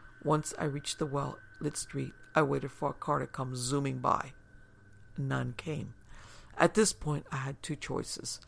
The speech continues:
Either run down the well-lit street until I came to the block where the Orthodox Jewish families lived, or run into the dark woods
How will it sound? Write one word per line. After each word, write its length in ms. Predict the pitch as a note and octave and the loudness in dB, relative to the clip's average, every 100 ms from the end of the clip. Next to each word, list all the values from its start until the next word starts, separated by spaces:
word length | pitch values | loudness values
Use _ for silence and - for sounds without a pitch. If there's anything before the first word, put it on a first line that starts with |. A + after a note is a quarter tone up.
| - - - - - | -18 -18 -18 -4 4
Either 200 | C#3+ C3+ | 4 4
run 280 | B2+ D#3 F#3 | 4 4 6
down 240 | G3 F#3 | 4 4
the 100 | F#3 | 2
well-lit 420 | D#3+ D#3+ D#3 - | 2 2 2 -2
street 360 | - - C#3 - - - - - - | -4 -2 -2 -4 -10 -20 -20 -20 2
until 280 | D#3 D#3 D#3 | 4 6 4
I 80 | D3 | 4
came 200 | D3+ D3 | 0 -2
to 80 | D3 | 0
the 80 | C#3 | -2
block 360 | C#3+ D3 D3 | 0 -2 -2
where 80 | D3+ | -4
the 80 | C3 | -2
Orthodox 640 | - D#3 D#3 - C3 - | 2 2 0 -2 -2 -2
Jewish 300 | - D#3+ D3+ | -4 -2 -2
families 480 | - D3 C3+ C#3 C3 | -2 -2 -2 -4 -2
lived, 400 | C3 C3 C#3+ - - - - - - - | 2 2 0 -6 -18 -18 -18 -20 -20 2
or 160 | G#3 F#3+ | 6 6
run 180 | E3 D3+ | 6 4
into 180 | D3+ C#3+ | 2 -4
the 80 | |
dark 360 | C#3+ D3+ D3 - | -2 0 0 0
woods 320 | C3 B2+ - | -4 -4 -6